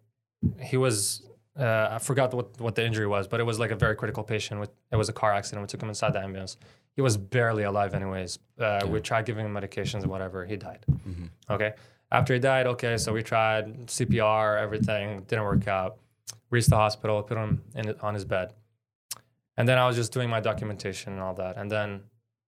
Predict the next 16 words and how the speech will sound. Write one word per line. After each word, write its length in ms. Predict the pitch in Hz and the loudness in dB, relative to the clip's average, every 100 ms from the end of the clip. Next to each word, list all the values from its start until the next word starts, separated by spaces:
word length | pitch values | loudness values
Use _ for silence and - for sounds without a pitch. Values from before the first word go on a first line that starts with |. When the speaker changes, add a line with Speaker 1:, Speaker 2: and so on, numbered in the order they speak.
| _ | _
Speaker 1:
a 40 | - | -6
person 380 | - 131 127 110 | 0 0 0 -2
came, 260 | - 104 | -2 -2
was 140 | 104 101 | -2 -2
like, 160 | 104 | -4
"Do 80 | - | -2
you 40 | 123 | -2
know 100 | 117 | 0
where 120 | 110 | 0
that 320 | 107 101 - | 2 0 -2
person 320 | - 107 - 104 | -6 -4 -4 -4
was?" 200 | 104 120 | -2 -2
I'm 100 | 127 | -4
like, 140 | 131 | -4
"Yeah, 200 | 151 139 117 | 2 2 2
room 320 | 117 113 110 | -2 -4 -8